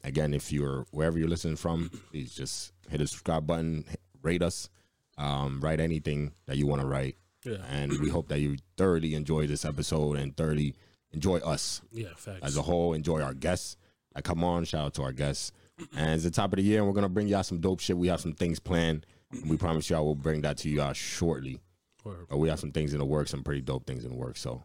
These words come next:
Speaker 1: um, next weekend, we have a brunch event that we've been invited to. So, we'll definitely be bringing that to y'all on the next one, all right? Um, but yeah, with that being said, uh, anybody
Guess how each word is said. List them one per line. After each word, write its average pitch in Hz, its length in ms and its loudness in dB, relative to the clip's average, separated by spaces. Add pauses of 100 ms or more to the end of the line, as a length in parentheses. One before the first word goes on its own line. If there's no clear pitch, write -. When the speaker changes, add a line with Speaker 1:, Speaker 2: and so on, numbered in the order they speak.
(140)
Speaker 1:
um, 67 460 -4 (380)
next 73 180 -4
weekend, 95 420 0 (560)
we 73 60 -8
have 73 160 -2
a 67 220 0
brunch 73 480 -4 (180)
event 78 380 0
that 80 100 4
we've 80 120 4
been 78 120 2
invited 78 380 0
to. 87 180 0
So, 69 160 -6
we'll - 460 -12
definitely 65 380 -4
be 62 40 -6
bringing 64 300 -6
that 62 200 -6
to 65 100 -8
y'all 62 200 -6 (540)
on 69 60 -6
the 69 40 -4
next 65 260 -4
one, 58 140 -6
all 78 60 0
right? 101 180 0 (340)
Um, 78 520 0 (200)
but 80 120 0
yeah, 98 140 4
with 80 120 2
that 80 160 0
being 80 160 2
said, 92 260 2
uh, 78 260 2
anybody 78 500 0